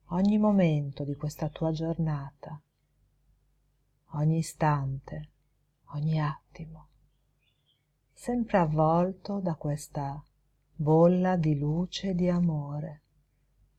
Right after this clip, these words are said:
questa aura di luce e amore che ti circonda, ti protegge,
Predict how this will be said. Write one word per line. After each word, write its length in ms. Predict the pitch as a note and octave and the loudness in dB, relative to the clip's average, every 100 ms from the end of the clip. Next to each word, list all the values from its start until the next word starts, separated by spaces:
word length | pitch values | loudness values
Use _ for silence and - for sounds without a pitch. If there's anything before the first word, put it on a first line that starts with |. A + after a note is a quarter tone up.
| _ _ _ _ | _ _ _ _
questa 460 | - F3 - F#3+ | -18 -10 -4 0
aura 460 | F#3 F#3 E3 D3+ C#3+ | 2 2 0 -2 -4
di 120 | D3 | -4
luce 500 | C#3+ D#3+ F3+ - F#3+ | -2 -2 -2 -6 -8
e 40 | |
amore 760 | G3 F#3+ F3 D#3+ C#3+ C#3+ C#3+ D#3 _ _ _ _ | -4 0 2 0 -2 -4 -8 -12 _ _ _ _
che 120 | - | -10
ti 140 | F3 E3+ | -4 -4
circonda, 920 | - E3 - D#3+ D3 C#3+ C#3+ D3+ D3+ _ _ _ _ _ _ | -2 -4 -4 -4 -4 -6 -10 -10 -12 _ _ _ _ _ _
ti 140 | - | -8
protegge, 920 | - E3 D3+ - C#3+ C#3 D3 - E3+ | -2 -4 -2 -6 -6 -6 -10 -12 -12